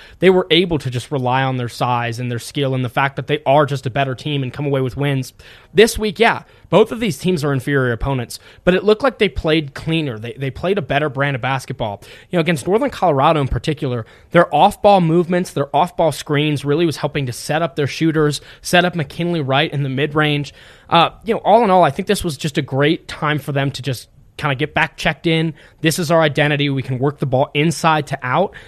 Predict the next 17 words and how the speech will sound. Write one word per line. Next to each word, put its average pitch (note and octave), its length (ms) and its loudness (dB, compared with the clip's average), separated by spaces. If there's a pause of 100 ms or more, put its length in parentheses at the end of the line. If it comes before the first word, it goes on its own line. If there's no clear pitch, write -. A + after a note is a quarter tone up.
(200)
And, E3+ 380 4
you F#3 80 0
know, E3+ 100 4
if A#2+ 60 -2
they D#3+ 140 -4
can E3+ 160 -4
put E3 160 0
up D#3+ 100 -2
forty E3+ 260 -4
points E3 380 -4 (100)
on D3+ 140 -4
these D3 140 -4
type D3+ 200 -10
of C3+ 60 -10
opponents, E3+ 420 -4
that's D#3 200 -8
expected. F3 540 -6